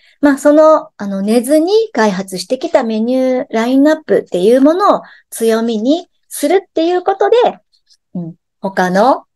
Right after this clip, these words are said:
まだ、あの、まあ、どこ、日本各地見てもどこにもなかったっていうことで、日本、えー、初っていうね、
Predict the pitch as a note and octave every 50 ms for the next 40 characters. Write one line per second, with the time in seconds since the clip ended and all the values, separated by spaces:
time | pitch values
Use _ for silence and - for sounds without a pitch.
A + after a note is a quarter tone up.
0 | - - F3+ F3 E3+ E3+ D#3+ - - - _ _ - E3+ - - - - - E3
1 | - - F3+ F3 F3 F3 - - F#3 F3+ F3 F#3 G3+ G3 F#3+ G3 G#3+ A3+ A3 G3+
2 | G3 - E3 F#3+ A3+ C4 B3 A#3+ G3+ - - F#3+ G#3 G#3+ A#3 C4+ C#4+ D4+ D4+ C4
3 | A#3 A#3+ D4+ F#4+ - G4 F#4 F#4 - - G#3+ G#3 - - - A#3 A#3 E4 - -
4 | F#4+ - - - _ _ _ _ _ _ _ - G3 F3+ F3 D#3+ F#3 F#3 E3+ E3
5 | - - _ _ _ _ _ _ _ _ _ _ - - - - - - - -
6 | - - - F#3 F#3 - C4+ D#4 C#4+ - - G#3+ G3 E3+ D#3 D3 F#3+ G#3 A3